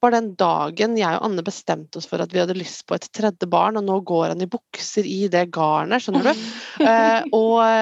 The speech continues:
Speaker 1: og den andre fargen har jeg farget med bregner fra Sørkedalen.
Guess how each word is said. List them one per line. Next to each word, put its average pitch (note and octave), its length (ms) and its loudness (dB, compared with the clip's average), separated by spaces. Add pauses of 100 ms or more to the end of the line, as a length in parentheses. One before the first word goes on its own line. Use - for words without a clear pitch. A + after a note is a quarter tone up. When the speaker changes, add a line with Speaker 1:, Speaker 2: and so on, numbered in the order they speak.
(140)
Speaker 1:
og G#3 160 2
den G#3+ 400 -2
andre F#3 400 -2
fargen F3 320 0
har G3+ 140 2
jeg G3 80 -2
farget F#3 280 -2
med F3+ 160 -2
bregner F3 680 0
fra F#3+ 160 -6
Sørkedalen. F3 640 0